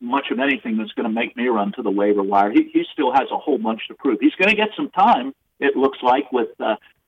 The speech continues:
with Guzman out. Guzman's gonna be out now for a month, it sounds like.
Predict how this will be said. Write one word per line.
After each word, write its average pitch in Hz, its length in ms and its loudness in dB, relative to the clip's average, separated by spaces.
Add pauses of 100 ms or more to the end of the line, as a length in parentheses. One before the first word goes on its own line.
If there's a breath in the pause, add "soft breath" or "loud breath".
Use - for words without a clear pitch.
(100)
with 120 140 -6
Guzman 147 420 2
out. 120 160 0
Guzman's 147 460 -4
gonna 135 100 -8
be 127 160 -6
out 123 160 2
now 120 220 0
for 127 80 -8
a 107 60 -6
month, 123 340 -4
it - 120 -18
sounds - 300 -12
like. - 200 -10